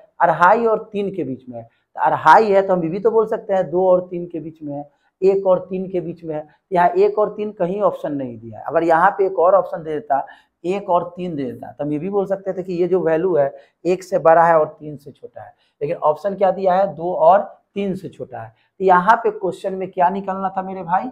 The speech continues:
रेंज निकालना था। रेंज का हिंदी सीमा होता है कि इसका वैल्यू, इसका रेंज निकालना है, तो रेंज निकालने का तरीका आप आसानी से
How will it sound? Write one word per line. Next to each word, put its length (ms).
रेंज 440
निकालना 520
था। 180
रेंज 300
का 120
हिंदी 480
सीमा 460
होता 380
है 120
कि 80
इसका 340
वैल्यू, 600
इसका 240
रेंज 340
निकालना 380
है, 180
तो 60
रेंज 220
निकालने 360
का 120
तरीका 440
आप 220
आसानी 340
से 200